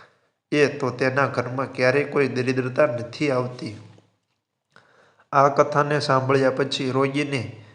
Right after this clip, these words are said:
તેના બધા રોગોથી મુક્તિ મળે છે.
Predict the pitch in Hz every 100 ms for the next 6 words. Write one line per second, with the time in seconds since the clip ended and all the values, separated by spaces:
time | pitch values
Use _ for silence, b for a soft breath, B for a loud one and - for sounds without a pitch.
0 | B - 135 127 127 131 135 127 127 120
1 | 131 - 143 123 127 - 165 156 131 127
2 | 120 - 123